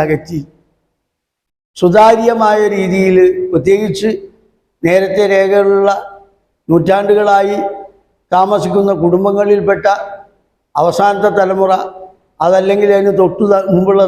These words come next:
തലമുറയൊക്കെ ഈ രീതിയിൽ അവരുടെ പൗരത്വം തെളിയിക്കാൻ പോകേണ്ട ഒരവസ്ഥയിലേക്ക് വോട്ടർ പട്ടിക, പ്രത്യേകിച്ച് വരാൻ പോകുന്ന നിയമസഭാ തെരഞ്ഞെടുപ്പ്, ആ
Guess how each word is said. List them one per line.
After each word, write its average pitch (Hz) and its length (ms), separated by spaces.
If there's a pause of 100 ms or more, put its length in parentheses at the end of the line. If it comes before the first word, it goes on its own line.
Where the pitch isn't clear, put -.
തലമുറയൊക്കെ 185 680 (720)
ഈ 202 40 (120)
രീതിയിൽ 208 420
അവരുടെ 190 320
പൗരത്വം 202 500 (400)
തെളിയിക്കാൻ 202 640 (1400)
പോകേണ്ട 208 600 (160)
ഒരവസ്ഥയിലേക്ക് 202 920
വോട്ടർ 185 340
പട്ടിക, 170 260 (140)
പ്രത്യേകിച്ച് 180 440
വരാൻ 190 240 (100)
പോകുന്ന 185 280 (100)
നിയമസഭാ 170 480 (120)
തെരഞ്ഞെടുപ്പ്, 143 440 (680)
ആ 180 100